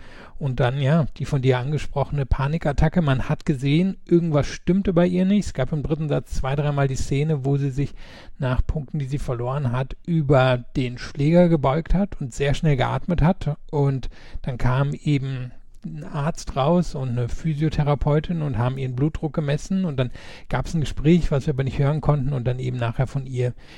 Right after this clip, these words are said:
die Info. Also das hat sicherlich eine, eine Rolle gespielt. Ich weiß nicht, ob es schon eine Rolle gespielt hat, wo das Match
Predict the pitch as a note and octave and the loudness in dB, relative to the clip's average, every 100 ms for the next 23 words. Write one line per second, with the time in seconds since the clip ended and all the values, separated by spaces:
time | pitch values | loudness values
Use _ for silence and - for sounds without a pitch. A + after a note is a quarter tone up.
0 | - C#3 C3+ C3+ B2 A2+ A#2+ A#2 - - | -8 -4 -2 -2 -2 -2 -4 -6 -8 -12
1 | - - - - C#3 - E3 D#3 D3 C#3+ | -12 -10 -10 -6 -6 -2 2 4 4 2
2 | D3+ C#3 B2+ - C#3 C3 D#3 E3 C#3+ - | 2 2 0 -2 -2 2 2 2 0 -6
3 | - D#3 F#3 G#3+ A#3 - - - - - | -6 2 8 8 8 2 -12 -20 -12 -2
4 | C#3 - D#3+ C#3 D#3+ D3+ C#3+ C#3+ C#3+ - | 0 2 2 2 0 0 2 2 0 0
5 | D#3 C#3 C3 C#3 C3 C3 C3+ - | 2 2 2 0 0 0 -2 -2